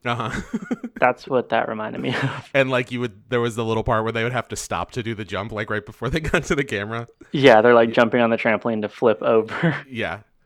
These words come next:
Speaker 1: Um, so that's what the gargoyles do. They have a little <laughs> trampoline.
Speaker 2: Yeah.
Speaker 1: Yeah, and so then they go to save the humans, and, um, that little kid, that little kid loves the gargoyles.
Speaker 2: Baby
Speaker 1: He's
Speaker 2: Tom
Speaker 1: like,
Speaker 2: York.
Speaker 1: <laughs> He's like,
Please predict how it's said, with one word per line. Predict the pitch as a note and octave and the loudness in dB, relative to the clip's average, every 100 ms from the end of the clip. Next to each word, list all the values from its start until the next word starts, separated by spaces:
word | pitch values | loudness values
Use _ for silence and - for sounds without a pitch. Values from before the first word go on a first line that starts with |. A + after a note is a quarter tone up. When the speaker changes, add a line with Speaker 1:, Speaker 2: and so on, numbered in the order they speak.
| _ - | _ -6
Speaker 1:
Um, | G2 F#2+ F#2 F2 - | -4 -4 -6 -10 -14
so | - B2 | -6 -2
that's | A#2 | -2
what | C3+ | -2
the | A#2 | -4
gargoyles | G#2+ F2+ F2 F2 | -4 -4 -4 -6
do. | - E2 F#2+ _ _ _ _ _ _ _ _ | -8 -10 -10 _ _ _ _ _ _ _ _
They | F#2 | -8
have | G2 | -6
a | F2+ | -6
little | F#2 | -8
<laughs> | - | -8
trampoline. | - A2+ A#2+ B2 A#2+ F#3+ - _ _ _ _ | -12 -12 -12 -12 -12 -14 -16 _ _ _ _
Speaker 2:
Yeah. | C3+ A2 G#2 - - - - - _ _ _ | 2 2 2 -12 -16 -20 -20 -20 _ _ _
Speaker 1:
Yeah, | - - | 0 2
and | G#2+ | 2
so | G#2+ | 0
then | C#3+ C#3+ | 0 0
they | D3 | -2
go | C#3 C3+ | -2 -2
to | C3+ | -2
save | - B2+ C3 C3 A#2+ - | -4 -4 -4 -4 -8 -14
the | G2 | -10
humans, | G#2 A#2 A2 G2+ F#2+ E2+ - | -6 -4 -4 -6 -8 -12 -8
and, | G2+ G2 F#2 | -6 -4 -6
um, | F#2 F2 E2+ E2 E2 _ _ _ - | -4 -4 -6 -8 -14 _ _ _ -6
that | A#2 | -4
little | B2+ D3+ | -2 -2
kid, | - C#3+ E2+ - | -2 -4 -4 -12
that | - F3 | -6 -4
little | A3+ | -4
kid | G#3+ F#3+ | -6 -6
loves | E3+ E3 | -6 -6
the | D#3+ | -8
gargoyles. | D#3 B2+ F2+ E2+ D#2+ - _ - | -6 -6 -6 -10 -10 -14 _ -4
Speaker 2:
Baby | D3+ | -2
Speaker 1:
He's | C#3+ | 0
Speaker 2:
Tom | B2+ D#3+ | 2 2
Speaker 1:
like, | E3+ | 2
Speaker 2:
York. | E3 A2 - _ | -6 -8 -16 _
Speaker 1:
<laughs> | - | -20
He's | A#2 F#3+ D#3+ D#3+ - | -8 -6 -4 -8 -10
like, | D3 - | -12 -14